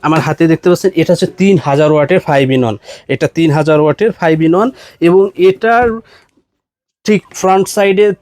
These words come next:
দুই হাজার ওয়াটের মতোই সকল সুযোগ সুবিধা, এবং আউটসাইড এখানেও দুই হাজার ওয়াটের মতোই সকল সুযোগ সুবিধা রাখা হয়েছে। Just এর ভিতরের কম্পোনেন্টগুলোর পরিমাণ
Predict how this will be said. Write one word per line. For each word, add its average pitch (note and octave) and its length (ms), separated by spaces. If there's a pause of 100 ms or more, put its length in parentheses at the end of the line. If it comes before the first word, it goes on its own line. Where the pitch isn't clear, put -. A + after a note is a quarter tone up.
(160)
দুই E3 160
হাজার E3+ 220
ওয়াটের E3+ 320
মতোই E3+ 220 (100)
সকল E3 280 (120)
সুযোগ E3+ 220 (100)
সুবিধা, F#3 280 (140)
এবং E3 160 (520)
আউটসাইড F#3 460 (220)
এখানেও F3 320 (380)
দুই E3 160
হাজার D3 180
ওয়াটের C3 380
মতোই G3+ 260 (360)
সকল E3 180 (100)
সুযোগ D#3 180 (100)
সুবিধা C3+ 220 (100)
রাখা A2+ 220
হয়েছে। G#2 240 (460)
Just F#3+ 260 (200)
এর E3+ 80 (120)
ভিতরের A#3+ 380 (140)
কম্পোনেন্টগুলোর F#3 720 (100)
পরিমাণ D#3+ 240